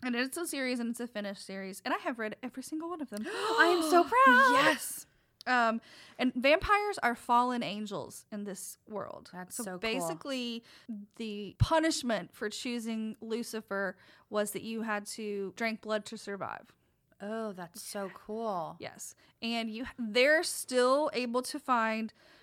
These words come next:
Speaker 1: redemption someday, and that's what they work for, is trying to find redemption again and
Speaker 2: That's
Speaker 1: to be
Speaker 2: so cool.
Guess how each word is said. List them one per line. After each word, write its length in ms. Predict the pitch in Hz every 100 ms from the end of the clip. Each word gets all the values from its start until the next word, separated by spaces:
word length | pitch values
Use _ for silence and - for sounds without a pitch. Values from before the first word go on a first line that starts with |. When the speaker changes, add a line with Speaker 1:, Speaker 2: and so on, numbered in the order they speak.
| _ 214
Speaker 1:
redemption 720 | 214 208 277 277 - 226 214
someday, 640 | - 214 214 185 180 185
and 100 | 208
that's 160 | 202 -
what 120 | 208
they 100 | 190
work 340 | 185 185 - -
for, 440 | - - - 233 -
is 180 | 220 -
trying 260 | 240 208
to 60 | 208
find 260 | - 196 202
redemption 460 | 196 185 - 170
again 260 | 175 175 104
and 80 | 113
Speaker 2:
That's 220 | 214 214
Speaker 1:
to 60 | 214
be 120 | 208
Speaker 2:
so 200 | 214 190
cool. 640 | - 226 254 277 226 170